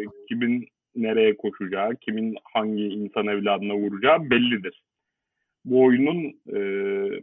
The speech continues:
primary kısmı ama secondary de abi. Secondary, yani top oyun oynandıktan sonra topun hala canlı olduğu artık böyle open field'da maçın oynandığı anlarda.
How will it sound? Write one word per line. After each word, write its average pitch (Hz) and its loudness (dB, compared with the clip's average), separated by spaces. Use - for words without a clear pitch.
primary 107 2
kısmı - -8
ama 127 -2
secondary 117 2
de 92 -2
abi. 87 0
Secondary, 110 0
yani 95 -8
top 123 0
oyun 135 8
oynandıktan 131 2
sonra 143 -4
topun 123 -6
hala 127 2
canlı 123 2
olduğu 110 0
artık 113 0
böyle 117 -4
open 123 -6
field'da 101 -6
maçın 113 -6
oynandığı 104 0
anlarda. 101 -2